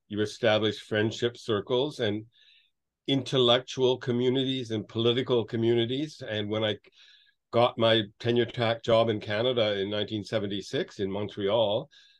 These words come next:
I had to leave all that behind. So that was, like, a big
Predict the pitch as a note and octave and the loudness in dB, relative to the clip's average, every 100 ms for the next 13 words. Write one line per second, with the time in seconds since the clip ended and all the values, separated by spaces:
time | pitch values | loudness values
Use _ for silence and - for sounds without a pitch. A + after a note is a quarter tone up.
0 | _ G#2 A#2+ B2 A#2 A#2+ A#2+ A#2 A2+ G#2+ | _ -2 0 0 0 2 2 2 2 0
1 | A2+ A#2+ G#2+ F2 D#2+ - A2+ G#2 G#2 G2+ | -2 0 0 0 -6 -8 -6 -4 -4 -6
2 | - G#2 F#2+ _ F2+ F2 G2 F#2+ F#2 | -6 -6 -6 _ -14 -4 0 0 -2